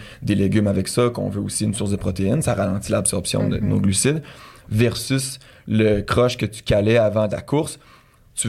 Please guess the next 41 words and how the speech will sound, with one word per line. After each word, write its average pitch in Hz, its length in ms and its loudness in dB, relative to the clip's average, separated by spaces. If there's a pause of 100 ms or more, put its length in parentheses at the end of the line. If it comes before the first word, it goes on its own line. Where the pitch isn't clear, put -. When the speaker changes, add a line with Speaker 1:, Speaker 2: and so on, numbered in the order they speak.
Speaker 1:
oui, 131 160 2
tu 143 120 -6
veux 117 80 2
de 117 60 2
l'énergie 110 300 2
constante, 110 460 0
mais 117 60 0
on 101 120 2
va 104 100 0
s-, - 180 -6 (440)
on 104 80 2
va 104 100 2
taper 107 280 0
le 113 100 0
plafond 113 380 0
non-stop 117 500 2
pendant 107 240 -2
toute - 180 -8
la 104 100 -2
course 120 220 -4
le 107 80 -4
plus 120 220 -2
possible. 117 360 -2
Fait 110 100 -4
qu'on 104 120 -4
s'en 98 180 -6
fout 127 260 -2 (260)
Speaker 2:
Mhm. 170 200 -2
Speaker 1:
du 104 260 0
crush 113 260 0
que - 80 -6
ça 98 80 0
peut 98 120 -4
occasionner. 104 360 0
On 139 80 2
va 104 120 -2
tout 113 120 -2
le 104 60 -2
temps 123 120 2
essayer 107 320 0
de 104 180 2